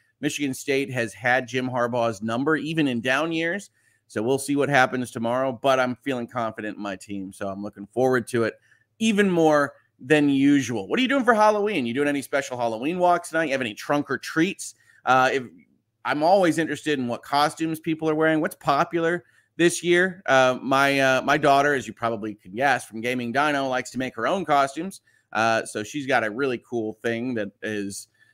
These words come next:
hard to describe. I think it's like a bear and a bat together with a lizard, maybe. And I know it has a name that I have forgotten. Maybe co-counsel can put it in the chat.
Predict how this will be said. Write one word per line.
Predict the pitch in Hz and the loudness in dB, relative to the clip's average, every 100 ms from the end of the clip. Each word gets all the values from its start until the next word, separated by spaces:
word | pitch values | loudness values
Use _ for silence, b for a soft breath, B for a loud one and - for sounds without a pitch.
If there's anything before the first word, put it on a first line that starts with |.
| _ | _
hard | - 160 156 | 6 6 6
to | |
describe. | 139 131 - 123 147 170 | -2 -4 0 4 4 4
I | 120 | 2
think | 127 | 0
it's | 135 | -6
like | 127 123 | -6 -6
a | |
bear | 98 110 127 151 160 - | -4 -2 -2 -2 -8 -8
and | 110 | -8
a | |
bat | 95 113 135 165 _ _ _ _ _ | 0 2 2 0 _ _ _ _ _
together | 101 135 165 202 196 _ | 0 2 4 0 -2 _
with | 135 | -8
a | |
lizard, | 113 147 190 208 185 | -2 0 0 -2 -2
maybe. | 185 202 240 233 _ _ _ _ _ _ _ _ _ _ _ _ _ _ _ _ _ _ _ _ _ _ _ | -2 -2 -6 -8 _ _ _ _ _ _ _ _ _ _ _ _ _ _ _ _ _ _ _ _ _ _ _
And | 151 | 2
I | 135 | 2
know | 143 | 4
it | 165 | 2
has | 147 139 | 2 0
a | |
name | 131 127 139 | 0 -2 -2
that | 120 | -2
I | 113 | -2
have | 113 | -4
forgotten. | - 104 101 104 117 | -6 -6 -6 -6 -6
Maybe | 107 101 | -6 -6
co-counsel | 113 104 107 107 110 | -6 -4 -4 -4 -8
can | 107 | -8
put | 107 | -4
it | 110 | -4
in | 104 | -6
the | 95 | -4
chat. | 120 110 | -2 -2